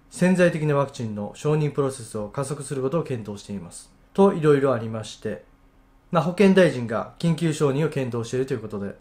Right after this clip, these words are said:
しかしながら彼は臨床試験は妥協せず、政府が安全性と有効性を確保できる場合にのみ、ワクチンが利用可能になると強調した。ということで、まあ、インドはロシアみたいに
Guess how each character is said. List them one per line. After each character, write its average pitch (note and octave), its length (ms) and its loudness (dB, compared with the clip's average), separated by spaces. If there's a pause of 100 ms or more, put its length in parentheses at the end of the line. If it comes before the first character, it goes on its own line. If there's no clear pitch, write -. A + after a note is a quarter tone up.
(400)
し - 140 -10
か G3+ 160 6
し G3 120 2
な E3+ 120 4
が B2 100 0
ら G#2 220 -6
彼 D#3+ 240 4
は A2 300 -4 (180)
臨 F3 140 4
床 F#3+ 220 6
試 - 100 -8
験 F3 120 4
は F3+ 100 6
妥 C3+ 140 0
協 B2 180 -4
せ A#2 140 -10
ず、 G2+ 240 -12 (160)
政 D3 380 2
府 A#2 40 -8
が A2 160 -4
安 E3 140 0
全 E3 180 -2
性 D3+ 220 0
と C#3 120 -6
有 C#3+ 140 -2
効 C#3 200 -2
性 B2+ 200 -4
を A#2+ 60 -6
確 E3 260 -6
保 B2 80 -4
で B2 120 -6
き B2+ 80 -6
る A2+ 80 -4
場 B2+ 140 -4
合 B2+ 40 -4
に A#2+ 160 -6
の C#3+ 140 0
み、 D#3+ 160 -4 (400)
ワ C3+ 80 -2
ク C3+ 80 -10
チ D3+ 100 -2
ン E3 60 0
が D#3 60 2
利 C3 80 0
用 C3 120 0
可 B2+ 140 -8
能 B2 100 -4
に A#2+ 80 -2
な B2+ 80 -2
る D3 60 0
と D#3+ 100 -2
強 A2+ 180 -8
調 G2 160 -12
し - 120 -18
た。 - 100 -16 (580)
と - 60 4
い A3 60 10
う - 20 10
こ G3+ 60 8
と E3 100 4
で、 C3 60 2
ま C3 100 2
あ、 B2+ 60 0
イ D3+ 100 2
ン G3+ 100 8
ド E3+ 100 6
は A2 100 2
ロ D#3 120 2
シ G#3 160 2
ア D3 60 6
み B2+ 100 -4
た B2 120 -4
い - 20 -4
に G#2+ 160 -10